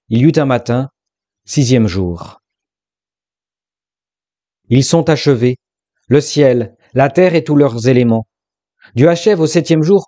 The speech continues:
l'ouvrage qu'il avait fait. Il s'arrête au septième jour de tout son ouvrage qu'il avait fait. Dieu bénit le septième jour, il le consacre. En lui,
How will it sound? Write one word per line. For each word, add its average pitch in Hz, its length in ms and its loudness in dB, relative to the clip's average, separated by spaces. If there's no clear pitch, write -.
l'ouvrage 139 540 0
qu'il 127 160 -2
avait 113 180 0
fait. 98 300 -6
Il 101 140 -2
s'arrête 127 560 -4
au 117 80 -4
septième - 360 0
jour 185 320 0
de 135 80 2
tout 190 160 0
son 180 200 0
ouvrage 156 400 0
qu'il 131 180 0
avait 117 180 -2
fait. 104 300 -4
Dieu 123 320 2
bénit 156 360 2
le 113 120 2
septième 110 360 -2
jour, 92 380 -6
il 113 120 2
le 160 100 4
consacre. 120 600 -4
En 131 100 0
lui, 190 360 -2